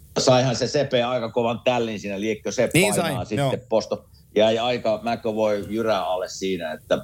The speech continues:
Speaker 1: että tämmöiset pikkutällit saattaa vaivata kyllä matkan varrella, mutta,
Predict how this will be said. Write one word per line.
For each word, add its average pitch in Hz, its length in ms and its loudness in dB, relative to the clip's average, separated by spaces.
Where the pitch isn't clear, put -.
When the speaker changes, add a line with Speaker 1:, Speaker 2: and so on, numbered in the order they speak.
Speaker 1:
että - 240 0
tämmöiset 95 320 2
pikkutällit 107 840 4
saattaa 92 460 0
vaivata 95 420 0
kyllä 82 280 0
matkan 85 420 0
varrella, 69 440 0
mutta, 78 380 -2